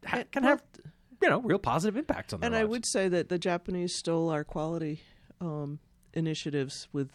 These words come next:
Speaker 2: uh, was it Deming, in that they include their workers in the decisions and they make millions of improvements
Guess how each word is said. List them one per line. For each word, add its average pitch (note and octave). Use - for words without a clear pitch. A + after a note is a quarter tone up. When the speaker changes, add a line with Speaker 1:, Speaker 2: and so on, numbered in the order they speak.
Speaker 2:
uh, C3+
was C#3
it B2+
Deming, C#3
in F3+
that E3+
they F3
include F3+
their D3
workers C#3+
in C#3+
the C3+
decisions D#3
and D3+
they D3
make D3
millions D#3+
of C3
improvements C3+